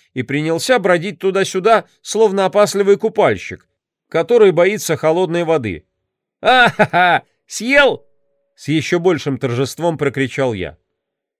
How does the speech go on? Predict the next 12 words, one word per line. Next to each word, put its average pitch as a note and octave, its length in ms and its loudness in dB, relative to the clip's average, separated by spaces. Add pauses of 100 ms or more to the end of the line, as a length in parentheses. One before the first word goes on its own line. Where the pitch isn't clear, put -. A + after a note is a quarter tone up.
(500)
«Не A#3+ 200 0
на F3+ 100 2
что - 180 -10
там D#3+ 160 -4
смотреть», E3+ 560 -4 (420)
буркнула A#2+ 540 -4
Вика. G2 340 -8 (280)
«Я A#3 140 2
что, G3 200 -2
чудовищ B3 480 -4
не F#3+ 120 -2
видела?» B2+ 460 -4